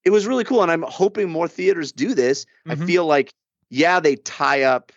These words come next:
Speaker 1: a couple of screens. They had, this wasn't the only game they were showing. There was, like, three or four different screens that they devoted to this with different games.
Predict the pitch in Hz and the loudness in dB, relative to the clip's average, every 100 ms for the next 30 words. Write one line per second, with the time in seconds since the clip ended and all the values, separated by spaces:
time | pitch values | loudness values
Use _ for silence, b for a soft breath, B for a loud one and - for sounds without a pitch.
0 | _ _ - - 143 123 113 110 104 90 | _ _ -20 -6 -6 -4 -8 -6 -8 -8
1 | - 175 131 147 156 127 b b 180 180 | -4 -2 0 0 0 -2 b b -2 2
2 | 208 180 147 143 147 139 127 117 113 107 | 2 2 -2 0 0 0 0 -2 -2 -2
3 | 98 - 113 95 95 98 92 - _ _ | -4 -4 -4 -4 -4 -4 -4 -8 _ _
4 | - 127 120 104 - 107 107 104 - - | -2 2 2 0 0 0 0 -2 -4 -4
5 | 113 113 104 - 90 95 87 87 143 185 | -2 -2 -2 -4 -2 0 0 0 2 2
6 | 117 101 87 90 - b b 110 101 104 | 0 -2 -4 -4 -8 b b -8 -8 -2
7 | 139 139 120 98 104 117 107 95 95 | -2 0 -4 -2 -2 0 0 -2 -6